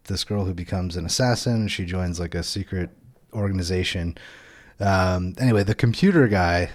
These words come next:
that's in the organization, his name is Seymour Burkhoff, but it's spelled B I R K O F F. And, um, I was watching the show,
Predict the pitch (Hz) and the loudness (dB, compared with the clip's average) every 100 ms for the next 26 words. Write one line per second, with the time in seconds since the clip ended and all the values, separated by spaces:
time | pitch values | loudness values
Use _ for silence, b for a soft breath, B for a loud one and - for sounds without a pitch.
0 | - - 90 - - 127 123 101 95 90 | -8 -6 -6 -6 0 4 4 4 0 -2
1 | 85 85 - 85 82 110 110 95 90 - | -2 -2 -4 -4 -4 -2 -2 0 0 -2
2 | 104 101 92 87 87 - 76 62 - - | 0 0 -2 -2 -6 -4 -6 -6 -10 -20
3 | b b b b b - 95 90 - 110 | b b b b b -4 -4 -2 -2 2
4 | 101 92 90 113 98 104 101 95 92 90 | 2 0 -2 0 2 0 0 0 2 2
5 | 85 - 95 87 - 90 90 87 - 82 | -2 -4 -2 -4 -4 -4 -2 -4 -4 -6
6 | 85 - - 76 - - - b b b | -6 -6 -8 -8 -10 -14 -18 b b b
7 | b b b b b 101 101 101 95 92 | b b b b b -4 0 2 0 -2
8 | 95 - 104 95 90 87 87 - 95 95 | -4 -4 0 2 0 -2 -4 -4 -4 -2
9 | - 135 - 147 117 98 98 92 87 | 2 4 4 4 2 2 2 2 0